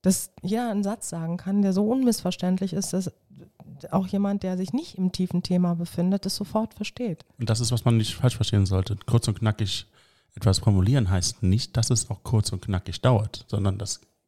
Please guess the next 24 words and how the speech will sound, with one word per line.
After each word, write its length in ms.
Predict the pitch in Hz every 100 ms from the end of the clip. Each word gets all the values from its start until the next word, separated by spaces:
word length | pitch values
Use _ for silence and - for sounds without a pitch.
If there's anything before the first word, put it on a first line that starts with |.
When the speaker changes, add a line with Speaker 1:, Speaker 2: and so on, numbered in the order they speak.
| -
Speaker 2:
genaue 260 | 110 104 98
Speaker 1:
Ja. 40 |
Speaker 2:
Gegenteil. 480 | 113 104 92 98 90
Speaker 1:
Ganz 240 | - 190 -
genau, 300 | 226 139 156 -
ja. 200 | 160 160 - _
Speaker 2:
Ja. 140 | 104 98 - _ _
Speaker 1:
Die, 120 | - -
also 220 | 185 170
du 140 | 175
weißt 220 | 175 196
ja, 100 | 170
wenn 140 | 165 175
du 80 | 175
was, 340 | 165 - - -
also 240 | 170 165 151
Miniaturisierung 1200 | 180 190 190 175 - 185 185 175 196 196 139 151
zum 160 | 147 143
Beispiel, 440 | 127 135 - 127
ne? 200 | 131 233 - -
Speaker 2:
Mhm. 120 | 104
Speaker 1:
Warum 260 | 110 175 214
sind 220 | 190 180
kl-, 120 | -